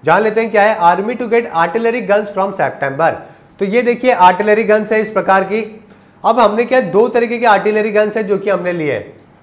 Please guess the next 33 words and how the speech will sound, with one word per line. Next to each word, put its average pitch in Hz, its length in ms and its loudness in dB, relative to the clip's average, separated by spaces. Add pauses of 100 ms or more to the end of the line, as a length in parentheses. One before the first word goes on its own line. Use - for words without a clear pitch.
(180)
दोनों 180 260 0
आपको 214 260 0
पता 196 220 0
होना 208 200 0
चाहिए, 208 180 -6
आपके 208 240 0
defense 175 400 -4
के 208 80 -4
paper 190 300 -4
और 196 60 -2
बाकी 160 260 -4
सबके 175 260 -8
लिए 196 100 -4
बहुत 180 260 -2
important 165 400 -4
है। 190 280 -4 (280)
एक 185 200 -4
तो 233 80 0
हमने 233 180 -2
South 196 340 0
Korea 214 240 2
से 214 140 -4
लिया, 214 160 0
जिसका 196 280 -4
नाम 170 280 0
मैं 202 120 -2
आपको 196 180 -2
बता 185 140 -2
देता 185 160 -2
हूँ, 202 80 -4
के 202 480 -2
नाइन 170 560 -4 (840)
Vajra, 151 420 2